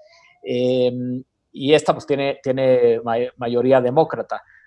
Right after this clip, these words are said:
Hay que recordar que hace cuatro años, justo en las elecciones de dos mil dieciséis, Trump se llevó el carro completo y eso le ayudó muchísimo a poder llevar a cabo el,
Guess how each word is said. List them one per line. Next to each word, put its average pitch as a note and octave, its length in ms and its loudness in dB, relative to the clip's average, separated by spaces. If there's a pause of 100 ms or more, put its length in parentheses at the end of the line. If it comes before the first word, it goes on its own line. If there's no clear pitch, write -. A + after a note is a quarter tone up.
Hay D3 140 0
que F#3 100 2
recordar D#3+ 460 2
que E3+ 100 0
hace D#3+ 540 2
cuatro D#3+ 500 4
años, F3+ 380 -2
justo E3 400 0
en B2 260 -6
las A#2 200 -2
elecciones C#3+ 480 -2
de B2+ 80 2
dos A2+ 200 -4
mil D3 140 -2
dieciséis, D3 840 -2
Trump E3 280 2
se C3+ 240 -2
llevó C#3+ 400 2
el B2+ 180 -2
carro E3+ 340 2
completo D#3 640 0
y C#3+ 160 0
eso F3+ 240 4
le E3 100 2
ayudó B2+ 380 0
muchísimo E3+ 640 -2
a A2 80 0
poder C3 260 -2
llevar C#3 240 4
a B2+ 140 0
cabo C3 680 0
el, G#2+ 360 -10